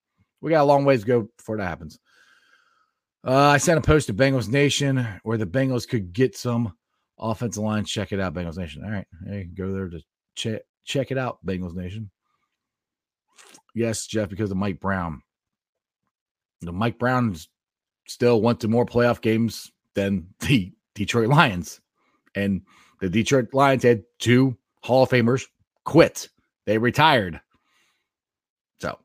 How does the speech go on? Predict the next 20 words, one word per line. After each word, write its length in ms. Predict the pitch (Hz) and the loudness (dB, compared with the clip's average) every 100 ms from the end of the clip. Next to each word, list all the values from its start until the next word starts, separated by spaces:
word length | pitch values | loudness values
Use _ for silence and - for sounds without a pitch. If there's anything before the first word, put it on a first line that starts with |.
| _ - | _ 0
sorry, 160 | 107 | 0
I 40 | 113 | 2
think 140 | 277 | 2
I'm 60 | 247 | 4
winning 180 | 185 | 4
this 100 | 120 | 2
argument. 300 | 104 87 78 _ _ _ - - - | -2 -4 -8 _ _ _ -14 -14 -18
<laughs> 540 | - - - _ _ | -18 -20 -20 _ _
Plus, 220 | - - | -4 -4
it's 120 | - - | -6 -6
my 100 | 139 | -4
show, 140 | 147 | -2
and 80 | 101 | -2
I 80 | 127 | -2
got 120 | 143 | -2
the 60 | |
microphone. 420 | 104 120 73 71 - _ | -2 -4 -6 -12 -12 _
<laughs> 960 | - 220 - - - - - - - _ | 0 2 2 0 0 2 0 -2 -20 _
Just 160 | 95 - | -14 -10
kidding. 240 | 76 78 | -12 -12